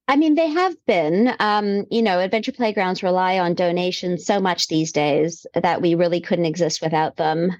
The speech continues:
Um, and, um, Sarah Wilson, who is our phenomenal senior play worker, she runs, she runs the playground, and we host corporate team days. Um, you know, and every time she tells me how much people get out of the session, you know, the fa-, the satisfaction of working with their hands,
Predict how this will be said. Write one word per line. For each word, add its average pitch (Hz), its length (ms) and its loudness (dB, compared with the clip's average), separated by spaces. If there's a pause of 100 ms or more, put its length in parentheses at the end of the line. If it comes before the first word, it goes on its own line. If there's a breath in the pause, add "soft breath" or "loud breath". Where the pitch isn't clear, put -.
(120)
Um, 175 640 0 (500 loud breath)
and, 185 640 2 (100)
um, 175 440 0
Sarah 202 260 0
Wilson, 175 520 -2
who 170 200 0
is 170 200 0
our 160 300 0
phenomenal 165 640 -2
senior 156 420 0
play 160 200 -2
worker, 143 500 -2
she 180 200 0
runs, 165 640 -2
she - 220 0
runs 165 260 0
the - 80 -14
playground, 170 680 -2
and 180 420 0 (680 loud breath)
we 214 160 2
host 202 520 0
corporate - 380 -2
team 185 260 2
days. 165 640 0
Um, 170 640 0
you 196 100 0
know, 165 140 2
and 180 100 0
every 185 220 0
time 170 580 -2
she - 180 -2
tells 170 260 -2
me 165 120 0
how 170 100 0
much - 280 -2
people 165 240 -2
get 156 140 0
out 151 160 0
of 151 80 -4
the 170 60 -2
session, - 520 -2
you 170 80 0
know, 156 180 2
the 160 160 -2
fa-, 170 340 -2
the 190 120 0
satisfaction 180 640 -2
of 165 100 -2
working 160 280 -2
with 165 120 -4
their 160 100 0
hands, 240 640 2